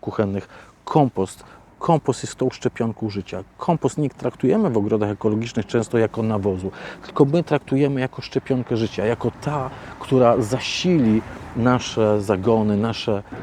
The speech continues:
rabaty, nasze grządki tymi mikroorganizmami. E, na końcu filmu będzie link, e, do filmu, w którym mówię i opowiadam,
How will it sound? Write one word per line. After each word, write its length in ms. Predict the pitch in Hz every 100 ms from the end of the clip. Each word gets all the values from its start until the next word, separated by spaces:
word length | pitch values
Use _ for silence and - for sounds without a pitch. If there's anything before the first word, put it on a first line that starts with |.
| -
rabaty, 680 | 107 104 98 104 101 107 104
nasze 420 | 107 101 - 101 - - -
grządki 520 | 98 107 110 - - - - - - - - - -
tymi 280 | 143 139
mikroorganizmami. 1400 | 135 139 175 - 127 117 110 107 110 107 101 104 95 92 85 - - - - -
E, 180 | 117 113
na 140 | 156
końcu 320 | 165 175 156 156
filmu 440 | - 151 139 131
będzie 480 | - 135 143 143 123
link, 460 | 123 156 123 104 - _ _ _ _ _ _ _ - -
e, 320 | 104 95 101
do 760 | 107 101 110 110 107 107 107 107 - - - - -
filmu, 440 | - 165 165 127
w 60 | 117
którym 340 | - 117 117 107 _ -
mówię 500 | 123 139 131 95 90 -
i 100 | 123
opowiadam, 600 | 110 117 120 117 120